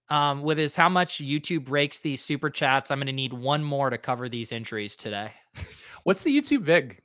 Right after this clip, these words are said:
Speaker 2: on there, <laughs> on their
Speaker 1: It's
Speaker 2: cut?
Speaker 1: bad. It's
Speaker 2: Is
Speaker 1: real
Speaker 2: it?
Speaker 1: bad.
Speaker 2: Okay. Even for
Speaker 1: Um,
Speaker 2: super
Speaker 1: all right.
Speaker 2: chats? Really? Man, that sucks.
Speaker 1: Yeah. Um, let's see here. So we are still tight endless, and we are on the clock. Uh, do we wanna <laughs> grab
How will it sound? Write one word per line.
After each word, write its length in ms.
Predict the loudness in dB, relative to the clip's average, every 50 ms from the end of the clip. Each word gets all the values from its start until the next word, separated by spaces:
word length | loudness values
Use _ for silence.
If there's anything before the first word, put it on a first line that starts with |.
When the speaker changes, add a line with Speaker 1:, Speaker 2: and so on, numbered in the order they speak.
| -12
Speaker 2:
on 160 | -10 -8 -4 -4
there, 240 | -4 -4 -6 -10 -12 -12
<laughs> 140 | -8 -2 0
on 80 | 2
their 100 | 2 2
Speaker 1:
It's 100 | 0 0
Speaker 2:
cut? 60 | 2 2
Speaker 1:
bad. 260 | 2 2 0 -2 -8 -16 _ _ _ _ _
It's 140 | -18 -14 -8
Speaker 2:
Is 40 |
Speaker 1:
real 180 | -6 -4 -4 -4
Speaker 2:
it? 60 | -6
Speaker 1:
bad. 260 | -6 -8 -8 -8 -10
Speaker 2:
Okay. 80 | -12 -16 _ _ _ _ _ _ _ _ _ _ _ _
Even 160 | -2 -2 4
for 80 | 6 10
Speaker 1:
Um, 220 | 10 12 12 12
Speaker 2:
super 120 | 10 8 8
Speaker 1:
all 80 | 8 8
right. 80 | 8 8
Speaker 2:
chats? 140 | 4 0 _
Really? 200 | -4 -4 -4 -4 -6
Man, 240 | -10 -10 -10 -12
that 160 | -14 -16 -20 -20
sucks. 260 | -20 -20 -20 _ _ _
Speaker 1:
Yeah. 380 | -12 -8 -6 -6 -6 -8 -10 -14 _ _ _ _ _ _ _ _ _ _ 8
Um, 420 | 10 12 12 10 10 8 6 2 4
let's 220 | 4 4 4 4
see 160 | -2 -2 0
here. 160 | 2 0 0
So 200 | 0 2 2 2
we 220 | 2 0 0 2 2
are 100 | 2 0
still 320 | 0 -2 0 2 2 2
tight 300 | 0 2 2 4 4 4
endless, 420 | 2 0 0 0 -2 -2 -2 -4 -8
and 120 | -6 -4
we 120 | -2 0
are 140 | 0 0 -2 -2
on 400 | -4 -4 -2 0 0 -2 -2 -4 -6
the 120 | -8 -8 -6
clock. 560 | -2 2 6 6 8 6 6 2 -2 -14 -18 _ 0
Uh, 140 | 0 0 0
do 160 | -2 -2 -2
we 80 | -2
wanna 300 | -2 0 2 2 2 2
<laughs> 0 |
grab 420 | 2 2 0 2 2 0 -4 -4